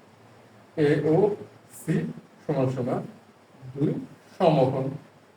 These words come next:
এই স-, এই দুটো যে সন্নিহিত কোণ, এই কোণ দুটোর সমষ্টি দুই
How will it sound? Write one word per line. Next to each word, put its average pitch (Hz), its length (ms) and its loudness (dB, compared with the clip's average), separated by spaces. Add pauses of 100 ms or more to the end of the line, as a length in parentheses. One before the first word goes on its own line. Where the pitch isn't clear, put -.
(3750)
এই 156 120 8
স-, 180 260 4
এই 185 160 10
দুটো 180 240 8
যে 175 120 4
সন্নিহিত 175 300 4 (120)
কোণ, 185 120 8 (120)
এই 165 140 8 (100)
কোণ 160 140 6
দুটোর 160 220 6
সমষ্টি 165 380 2 (560)
দুই 214 120 4